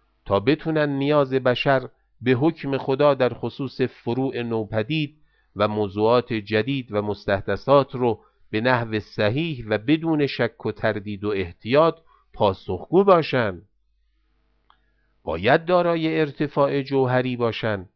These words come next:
باید در جمیع فضائل علمی و عملی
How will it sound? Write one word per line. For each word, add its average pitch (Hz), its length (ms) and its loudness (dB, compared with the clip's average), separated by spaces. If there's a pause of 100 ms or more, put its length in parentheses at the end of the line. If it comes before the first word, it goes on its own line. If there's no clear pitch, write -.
(680)
باید 104 440 2
در 170 200 0
جمیع 160 460 -2
فضائل 143 760 0 (120)
علمی 139 520 -2
و 127 240 0
عملی 127 480 0